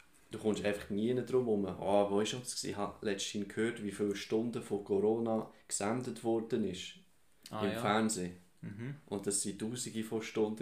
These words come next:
Speaker 1: gewesen.
Speaker 2: Ja, logisch. Oder, äh, wie
Speaker 1: Ich
Speaker 2: viel
Speaker 1: irgendwie ein Drittel vom Jahr oder so, weisst du, nachher sogar.
Speaker 2: <laughs> Oder wie viele Zeitungsartikel mit Corona zu tun haben, ob jetzt mit der Krankheit selber oder
Speaker 1: Mhm.
Speaker 2: um wirtschaftliche, politische,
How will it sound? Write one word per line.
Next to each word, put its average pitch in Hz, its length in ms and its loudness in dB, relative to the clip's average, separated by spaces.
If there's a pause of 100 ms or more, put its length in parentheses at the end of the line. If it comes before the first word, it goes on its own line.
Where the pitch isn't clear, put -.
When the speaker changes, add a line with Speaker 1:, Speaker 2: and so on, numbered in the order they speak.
Speaker 1:
gewesen. 92 340 -8 (160)
Speaker 2:
Ja, 101 460 -4
logisch. 120 580 -8 (380)
Oder, 110 320 -4
äh, 107 300 6
wie 113 140 -2
Speaker 1:
Ich 110 60 -6
Speaker 2:
viel 117 320 2 (240)
Speaker 1:
irgendwie 107 280 4
ein 101 120 2
Drittel 131 380 2
vom 110 240 6
Jahr 120 360 8
oder 123 180 -2
so, 98 340 2
weisst 113 320 0
du, 117 40 -4
nachher 98 340 -2
sogar. 95 400 -4 (200)
Speaker 2:
<laughs> - 200 -20
Oder 107 240 -6
wie 110 100 -4
viele 107 260 -2
Zeitungsartikel 131 1120 -4
mit 123 220 -2
Corona 127 520 0
zu - 120 -6
tun 127 400 2
haben, 107 280 -2
ob 98 160 -6
jetzt 104 360 -4
mit 107 260 -8
der - 80 -12
Krankheit 107 500 -6
selber 110 360 -2
oder 90 260 -2
Speaker 1:
Mhm. 90 100 0
Speaker 2:
um 104 140 -8
wirtschaftliche, 117 840 -6
politische, 113 800 -10